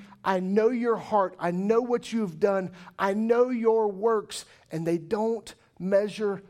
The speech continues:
up to my standard." See, we've believed in this lie that to be a part of a church and to be a part of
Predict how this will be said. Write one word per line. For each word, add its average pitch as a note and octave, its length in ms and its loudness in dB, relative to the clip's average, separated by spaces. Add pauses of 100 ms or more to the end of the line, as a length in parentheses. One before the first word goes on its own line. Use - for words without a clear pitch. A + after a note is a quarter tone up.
(160)
up F#3+ 360 -2 (200)
to F3+ 120 -2
my F3 540 -4 (320)
standard." C#3 880 -12 (2000)
See, A#3+ 220 -2
we've A3+ 340 2
believed A#3 460 2
in G#3+ 100 2
this G3 220 0
lie G3 500 0 (2250)
that F3 160 0
to A3 80 -2
be A#3 180 2
a A#3 60 6
part A#3+ 280 2
of A3+ 120 0
a G#3+ 60 0
church A#3 420 0
and A3 60 -2
to G#3+ 60 0
be A3 140 2
a A3 60 4
part A#3 280 2
of A3 140 0